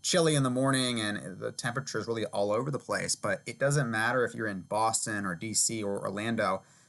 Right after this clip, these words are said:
The season is changing, and it, it's going to become more challenging to operate outdoors. So operators are faced with two options. One, they can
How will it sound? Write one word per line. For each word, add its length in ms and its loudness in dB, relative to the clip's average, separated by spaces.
The 100 -2
season 400 4
is 140 -2
changing, 560 0
and 180 -2
it, 140 -6
it's 160 -10
going 260 -4
to 80 -2
become 380 -2
more 180 -2
challenging 720 0
to 240 -6
operate 560 0
outdoors. 720 -4
So 220 -8
operators 640 4
are 80 2
faced 360 0
with 100 -6
two 220 -4
options. 480 -6
One, 680 2
they 160 2
can 440 -2